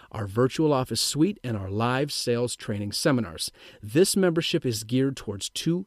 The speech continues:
types of people. The first category are the entrepreneurs, the solopreneurs, the freelancers, and the new startup companies that are looking to get a business address and establish an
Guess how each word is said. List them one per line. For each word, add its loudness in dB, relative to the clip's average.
types -2
of -8
people. 0
The -8
first 2
category -2
are 0
the -4
entrepreneurs, -2
the -2
solopreneurs, 2
the -10
freelancers, 4
and 2
the 0
new 4
startup 0
companies 0
that -6
are -8
looking 2
to -4
get 0
a -2
business -2
address -2
and 0
establish 0
an -2